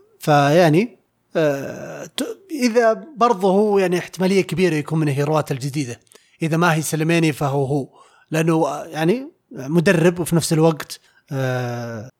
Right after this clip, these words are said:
م-، موجود في اللور من زمان، من قبل حتى ما يجي الانمي مذكور. لو تفتحون ارتفاكت وزي كذا، ال-، اللعبة الميتة،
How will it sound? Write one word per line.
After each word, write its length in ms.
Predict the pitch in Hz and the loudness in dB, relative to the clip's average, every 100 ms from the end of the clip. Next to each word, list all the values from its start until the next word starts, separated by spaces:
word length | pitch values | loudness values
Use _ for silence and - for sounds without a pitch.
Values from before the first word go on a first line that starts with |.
| _ | _
م-، 340 | 160 165 139 170 | -4 -4 -4 2
موجود 340 | 180 160 175 | 2 2 -2
في 80 | 147 | 0
اللور 360 | 160 170 180 160 | 0 4 2 2
من 160 | 151 | 0
زمان، 320 | 139 165 151 | 0 2 0
من 240 | 123 135 139 | -2 -4 0
قبل 260 | 165 151 | 0 0
حتى 420 | - 143 - 139 135 - - 156 | -2 -6 -4 -6 -6 -14 -10 0
ما 140 | 160 | 2
يجي 200 | 165 139 | 2 2
الانمي 380 | 151 147 127 123 | 2 2 0 -2
مذكور. 420 | 135 - 165 123 _ - _ 151 | -4 -2 -4 -4 _ -20 _ -2
لو 160 | 147 | -2
تفتحون 480 | 135 143 - 127 156 | -2 -6 -4 0 0
ارتفاكت 560 | 143 - - 160 - 135 | 0 -2 0 0 -2 -8
وزي 200 | 123 143 | -6 -4
كذا، 260 | 151 160 196 - - _ _ 160 | 0 0 0 -8 -20 _ _ -6
ال-، 120 | 135 | -4
اللعبة 320 | 139 139 123 | -2 -2 -2
الميتة، 400 | 123 147 139 180 | -2 -2 0 -2